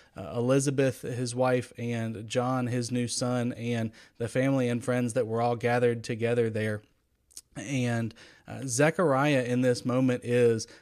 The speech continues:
uh, speaking on behalf of God. He is, uh, playing a incredible role as this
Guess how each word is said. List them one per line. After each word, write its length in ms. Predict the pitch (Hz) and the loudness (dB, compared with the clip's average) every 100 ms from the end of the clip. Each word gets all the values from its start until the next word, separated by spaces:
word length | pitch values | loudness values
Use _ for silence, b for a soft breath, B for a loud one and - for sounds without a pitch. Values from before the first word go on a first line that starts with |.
| B | B
uh, 120 | 85 | -10
speaking 680 | - - - 160 165 170 156 | -4 -2 2 2 2 2 2
on 240 | 143 127 131 | 0 0 2
behalf 320 | 117 123 120 | 2 0 0
of 140 | 117 | -2
God. 320 | 110 110 101 98 | -2 -2 -4 -4
He 220 | 139 147 | 0 2
is, 240 | 131 113 - B B | 2 0 -8 B B
uh, 180 | 113 113 | -10 -10
playing 560 | - 143 147 143 135 | -4 0 4 2 0
a 480 | - 127 127 127 127 | 2 4 4 4 0
incredible 680 | 117 120 113 135 160 175 151 | -4 -6 -4 0 0 0 0
role 400 | 113 117 127 113 | 4 4 4 4
as 220 | 107 107 | 0 -4
this 360 | 120 127 123 | -2 -2 -2